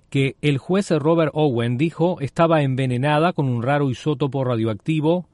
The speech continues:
de polonio doscientos diez. Desde su lecho de muerte, Litvinenko acusó a Putin de ordenar su asesinato.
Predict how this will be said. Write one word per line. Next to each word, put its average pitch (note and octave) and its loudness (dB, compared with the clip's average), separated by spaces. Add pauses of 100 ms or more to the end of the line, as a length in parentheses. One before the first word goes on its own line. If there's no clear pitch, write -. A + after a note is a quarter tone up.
(140)
de B2+ -4
polonio D3 -2
doscientos B2 -4
diez. G#2+ -8 (540)
Desde B2 2
su C3+ -2
lecho E3 0
de C#3+ 0
muerte, B2+ -2 (400)
Litvinenko C#3+ 0
acusó C#3 -2
a D3 4
Putin A2 -6
de C3 0
ordenar B2 0
su C#3 -6
asesinato. C#3 -4